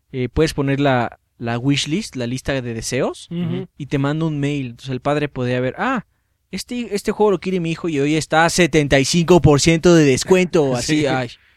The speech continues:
Speaker 2: Pues venga.
Speaker 1: Ajá, o sea,
Speaker 3: Sí.
Speaker 1: el, de hecho, a veces sale más barato comprar los tacos.
Speaker 3: Sí.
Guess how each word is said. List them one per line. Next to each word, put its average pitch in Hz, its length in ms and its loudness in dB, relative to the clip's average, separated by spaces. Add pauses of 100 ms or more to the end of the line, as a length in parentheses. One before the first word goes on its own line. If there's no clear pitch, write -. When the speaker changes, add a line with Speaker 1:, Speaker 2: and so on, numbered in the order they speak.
(720)
Speaker 2:
Pues 139 200 -14
venga. 151 440 -10
Speaker 1:
Ajá, 117 300 -4
o 123 60 -2
sea, 135 140 -2
Speaker 3:
Sí. 147 120 0
Speaker 1:
el, 151 140 0
de 156 80 0
hecho, 156 260 2
a 135 100 0
veces 147 220 -4
sale 160 180 -2
más 151 140 -2
barato 147 220 -2
comprar 117 220 -8
los 110 120 -12
tacos. - 560 -12 (140)
Speaker 3:
Sí. 95 240 -12